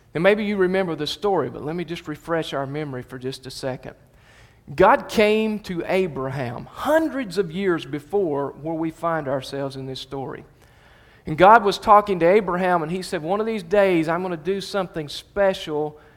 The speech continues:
in the midst of your descendants." If you look in the book of Genesis, chapter fifteen, verses thirteen and fourteen read like this. "Then God said to Abram,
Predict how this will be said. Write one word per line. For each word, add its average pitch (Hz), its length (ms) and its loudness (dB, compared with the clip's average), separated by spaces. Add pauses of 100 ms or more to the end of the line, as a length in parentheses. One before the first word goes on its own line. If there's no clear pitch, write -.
(400)
in 165 160 -2
the 147 80 0
midst 170 480 -2
of 135 100 -10
your 147 140 -6
descendants." 143 840 -10 (800)
If - 100 -14
you 208 80 -4
look 311 180 -2
in 247 100 -4
the 202 40 0
book 202 240 0
of 151 100 -8
Genesis, 143 600 -6
chapter 160 420 -4
fifteen, 139 800 -8 (760)
verses 175 380 -4
thirteen 180 460 -2
and 143 120 -6
fourteen 151 520 -4
read 156 180 -2
like 139 300 -2
this. - 480 -6 (840)
"Then 185 200 -4
God 214 280 4
said 202 280 0
to 160 280 0
Abram, 135 340 -8